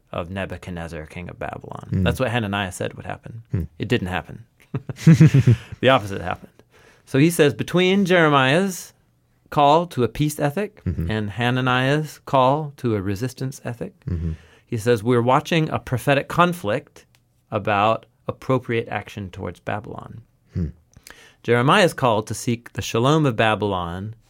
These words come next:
Speaker 1: would have been heard as a direct call to abandon revolt.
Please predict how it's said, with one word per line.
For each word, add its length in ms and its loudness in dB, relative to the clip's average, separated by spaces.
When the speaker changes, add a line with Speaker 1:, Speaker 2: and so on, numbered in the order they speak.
Speaker 1:
would 260 2
have 140 2
been 180 2
heard 440 0
as 200 -6
a 80 -2
direct 520 -4
call 320 2
to 200 -10
abandon 800 -2
revolt. 600 -4